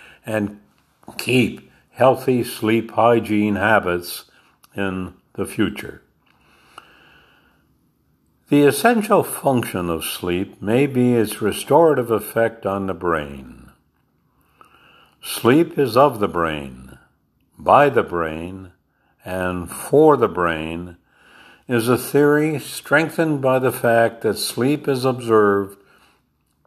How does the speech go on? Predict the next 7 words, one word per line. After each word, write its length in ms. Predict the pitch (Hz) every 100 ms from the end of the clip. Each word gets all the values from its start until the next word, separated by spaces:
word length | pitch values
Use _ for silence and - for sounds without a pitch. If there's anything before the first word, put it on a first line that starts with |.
| _ _ _ _ -
to 100 | 123
be 160 | 120
a 100 | 110
necessary 800 | 95 120 147 - 123 139 135 135
behavior 840 | 131 123 101 143 110 87 82 87 - _ _ -
across 600 | 92 - 117 110 101 -
most 560 | 98 117 120 - -